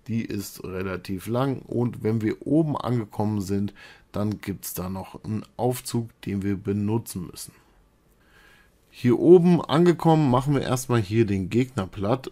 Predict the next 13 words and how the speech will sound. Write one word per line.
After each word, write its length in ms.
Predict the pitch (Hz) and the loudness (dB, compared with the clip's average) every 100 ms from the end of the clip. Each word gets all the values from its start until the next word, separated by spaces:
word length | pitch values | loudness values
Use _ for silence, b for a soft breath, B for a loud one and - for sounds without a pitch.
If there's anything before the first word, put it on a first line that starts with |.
| - | -2
und 440 | 117 120 117 - | 2 2 0 -4
haben 220 | 95 113 | -4 0
wir 80 | 117 | 2
das 220 | 104 104 | 0 -2
erledigt, 600 | - 95 117 120 120 - | -4 2 2 2 -2 -4
gehen 280 | - 98 104 | -6 -4 -2
wir 100 | 101 | -2
hier 380 | 90 101 95 - | -2 -6 -6 -8
einmal 420 | 87 90 90 87 | -10 -8 -10 -8
weiter 380 | 92 117 113 101 | -4 -2 -2 -2
durch 280 | 98 101 - | -2 -4 -4
die 180 | 104 95 | -6 -6
Bibliothek, 800 | - 95 95 92 - 123 117 | -4 -4 -4 -6 0 2 2